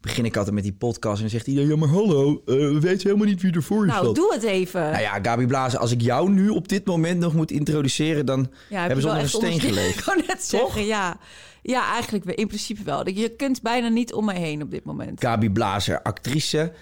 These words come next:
Speaker 1: eh, eh, waarschijnlijk ook toch wel te benoemen als influencer nu, maar
Speaker 2: Ja.
Speaker 1: vooral als The Bachelorette.
Speaker 2: Ja.
Speaker 1: Ja,
Speaker 2: En ik
Speaker 1: en
Speaker 2: hoop ooit nog presentatrice. Dat zou wel een lekker rijtje zijn zo.
Speaker 1: Ja.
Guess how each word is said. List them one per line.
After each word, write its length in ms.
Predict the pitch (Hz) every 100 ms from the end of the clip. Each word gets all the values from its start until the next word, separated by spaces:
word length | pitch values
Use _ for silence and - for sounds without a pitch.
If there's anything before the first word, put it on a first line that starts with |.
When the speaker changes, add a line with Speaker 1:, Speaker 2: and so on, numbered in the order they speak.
| - _
Speaker 1:
eh, 400 | - 101 101 110
eh, 400 | - 107 - 113 -
waarschijnlijk 560 | 113 117 131 139 127
ook 180 | 117 117
toch 120 | 135
wel 160 | 123 113
te 100 | 113
benoemen 260 | 120 127 110
als 120 | 107
influencer 600 | 139 165 170 160 151 143
nu, 120 | 160
maar 160 | 143 123
Speaker 2:
Ja. 80 | -
Speaker 1:
vooral 420 | 110 139 151 -
als 320 | 123 120 - - - _ 120
The 120 | 117
Bachelorette. 840 | 107 135 135 117 107 151 226 - -
Speaker 2:
Ja. 300 | 202 214 269 359 285 208 -
Speaker 1:
Ja, 420 | - 135 156 127
Speaker 2:
En 100 | -
ik 80 | 240
Speaker 1:
en 60 | 240
Speaker 2:
hoop 160 | 359
ooit 240 | - 294 302
nog 140 | 294
presentatrice. 680 | - 240 233 196 - 180 170
Dat 140 | 190
zou 200 | - 202
wel 180 | 202 202
een 60 | 196
lekker 260 | 196 196
rijtje 380 | 185 180 185 -
zijn 280 | 160 - 147
zo. 180 | 151 104
Speaker 1:
Ja. 340 | 113 82